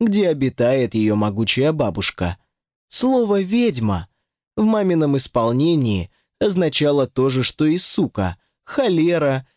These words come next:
и другие специальные слова, которые Ира с удовольствием повторяла в школе. С первого же класса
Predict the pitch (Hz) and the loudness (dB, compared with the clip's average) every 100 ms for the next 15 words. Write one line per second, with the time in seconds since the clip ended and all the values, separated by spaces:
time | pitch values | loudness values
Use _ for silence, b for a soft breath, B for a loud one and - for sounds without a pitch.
0 | _ 269 220 175 151 127 156 151 - 120 | _ -2 0 0 0 0 0 0 -4 -4
1 | - 123 113 113 110 - 117 110 107 165 | 0 0 2 0 0 -2 -2 0 0 -2
2 | 110 - _ _ - 254 247 226 202 175 | -2 -6 _ _ -4 -2 0 0 2 0
3 | - 135 147 123 123 110 101 123 - 110 | 0 0 0 -2 -2 -2 0 -2 -2 -2
4 | 107 95 95 - 107 98 101 156 - - | -2 -2 -4 -2 -2 0 0 -2 -6 -4
5 | 160 104 90 87 _ _ _ - - - | -2 -2 -4 -8 _ _ _ -10 -8 -2
6 | 226 196 180 143 127 107 - 131 156 151 | -2 0 0 0 -2 -2 -4 -2 0 -2
7 | - 101 78 | -4 -4 -6